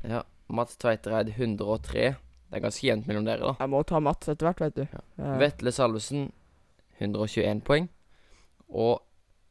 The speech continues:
Speaker 1: Lavrans Øren på hundre og tjuefem.
Speaker 2: Så Lavrans har en knepen, eh, ledelse.
Speaker 1: Han har en knepen ledelse.
Speaker 2: Ja, det, ja.
Speaker 1: Og vi nærmer oss en ny Bogey Boys Tour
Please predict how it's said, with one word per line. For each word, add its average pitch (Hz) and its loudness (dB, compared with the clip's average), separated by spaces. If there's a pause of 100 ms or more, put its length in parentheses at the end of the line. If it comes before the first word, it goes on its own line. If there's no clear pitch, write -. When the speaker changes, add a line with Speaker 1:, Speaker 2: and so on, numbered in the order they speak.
Speaker 1:
Lavrans 110 2
Øren 110 -2
på - -4
hundre 117 -2
og 107 -6
tjuefem. - -10 (480)
Speaker 2:
Så - -6
Lavrans 165 8
har 127 4
en 185 0
knepen, 151 4
eh, 151 4
ledelse. 151 4
Speaker 1:
Han 135 4
har 113 6
en 131 2
knepen 117 2
ledelse. - 0 (200)
Speaker 2:
Ja, - -10 (220)
det, 127 -6 (140)
ja. - -8 (680)
Speaker 1:
Og 117 2
vi 127 4
nærmer 123 6
oss - -2
en 117 2
ny 117 2
Bogey 113 2
Boys 113 0
Tour 143 2